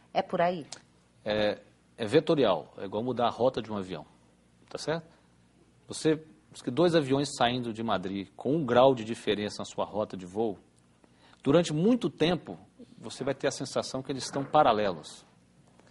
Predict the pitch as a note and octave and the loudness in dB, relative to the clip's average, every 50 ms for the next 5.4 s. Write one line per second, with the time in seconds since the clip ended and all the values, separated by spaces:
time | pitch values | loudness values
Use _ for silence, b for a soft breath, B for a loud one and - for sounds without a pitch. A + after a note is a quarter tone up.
0 | b b b b b _ - A#2 A#2 A#2 A2+ - - - - - _ _ _ _ | b b b b b _ -4 -2 -2 -2 -4 -6 -10 -14 -16 -20 _ _ _ _
1 | _ _ _ - - F#3+ F#3+ C#3+ D3+ D3 - C#3 A#2+ B2 B2 A#2+ A#2 A#2 C3+ E3 | _ _ _ -4 0 0 4 4 4 4 6 4 4 4 4 2 0 2 4 4
2 | D#3 C3 C3+ C#3+ C3+ B2+ A2+ - - B2 A#2 A2 A2 G2 G2+ A2+ C3 C#3+ D3 - | 4 4 4 2 2 -2 -4 -4 -2 -2 -2 -2 -2 -6 -6 -6 -8 -8 -10 -12
3 | - - _ _ _ _ _ _ _ _ _ _ _ - B2 A#2 A#2+ C3 B2+ - | -16 -18 _ _ _ _ _ _ _ _ _ _ _ -10 -6 -2 -2 -2 -2 -4
4 | A#2+ - A#2 A2 A2+ A#2 B2 B2+ B2 - - E3+ D#3+ - - C#3 B2+ - A2 G2 | -4 0 0 0 2 0 -2 -4 -8 -6 0 0 2 4 2 2 0 -4 -8 -8
5 | - G2 F#2 D#2+ E2 D2+ - | -8 -8 -8 -8 -10 -12 -20